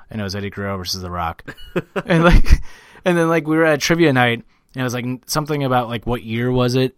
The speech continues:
Speaker 1: And it was, like, the Olympic Games, or the, the summer, or, like, the Winter Olympic Games in nineteen ninety-six. I'm like, "It's definitely the winter, 'cause that's when Kurt Angle won the Olympic gold medal, and that's when Shawn Michaels came down from the ceiling in WrestleMania twelve." Like,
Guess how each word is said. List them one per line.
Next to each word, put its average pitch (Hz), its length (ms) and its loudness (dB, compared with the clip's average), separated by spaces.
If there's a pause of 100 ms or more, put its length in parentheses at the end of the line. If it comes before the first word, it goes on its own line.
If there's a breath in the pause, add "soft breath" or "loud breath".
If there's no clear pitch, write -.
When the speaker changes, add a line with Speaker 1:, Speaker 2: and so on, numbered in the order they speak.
Speaker 1:
And 107 540 -4
it - 560 -20
was, 120 140 -8
like, 113 100 -10
the 110 120 -8
Olympic 110 360 -4
Games, 113 460 -8
or 123 260 -8
the, 117 160 -4
the 117 180 -6
summer, 123 680 -2 (100)
or, 107 180 -4
like, 107 180 -6
the 107 100 -6
Winter 117 320 -4
Olympic 107 280 -6
Games 104 340 -6
in 101 100 -8
nineteen 107 320 -8
ninety-six. 101 480 -6
I'm 110 40 -6
like, 101 140 -8
"It's 110 140 -10
definitely 190 300 0
the 147 80 4
winter, 131 200 0
'cause 104 100 -6
that's 123 200 -4
when 139 100 -4
Kurt 127 180 -6
Angle 120 320 -6
won 117 180 -6
the 117 120 -6
Olympic 107 300 -8
gold 110 180 -8
medal, 107 320 -6
and 110 160 -10
that's 104 160 -10
when 107 100 -10
Shawn 101 220 -8
Michaels 95 380 -10 (160)
came 98 160 -12
down 92 180 -10
from 85 140 -18
the 90 80 -12
ceiling 95 400 -12
in - 160 -18 (120)
WrestleMania - 380 -16
twelve." - 260 -18 (1040 loud breath)
Like, - 260 -8